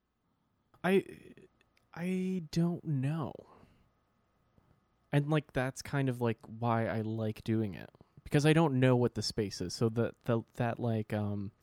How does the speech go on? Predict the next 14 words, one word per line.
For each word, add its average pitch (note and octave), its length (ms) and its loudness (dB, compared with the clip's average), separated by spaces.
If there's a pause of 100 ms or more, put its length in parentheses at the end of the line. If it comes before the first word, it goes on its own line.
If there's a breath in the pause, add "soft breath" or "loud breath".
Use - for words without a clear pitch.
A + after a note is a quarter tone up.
(1400 soft breath)
it's - 160 -6
the D3+ 240 0
only D3+ 320 2
thing C3 320 2
where A#2+ 120 2
you're A#2 100 2
just A2+ 180 -6
like, A2+ 200 0 (520)
I - 80 4
don't G3 160 4
know C#3 100 10
what B2+ 140 6
any A2+ 240 0
of, F#2 100 -4